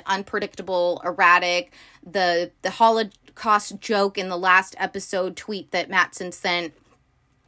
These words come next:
you know, he's not a good guy. Again, this episode reminded us very much <laughs> that these people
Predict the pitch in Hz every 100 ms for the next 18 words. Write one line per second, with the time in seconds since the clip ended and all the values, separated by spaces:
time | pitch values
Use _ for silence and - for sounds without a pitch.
0 | _ _ - 226 214 202 208 240 247 240
1 | 220 208 220 208 143 _ 208 190 147 131
2 | _ _ - - 254 220 147 - _ -
3 | 208 262 233 226 214 208 196 - 165 202
4 | 208 214 214 185 165 165 _ _ 170 202
5 | 240 233 202 196 - - - 269 247 220
6 | 220 240 - 202 - 185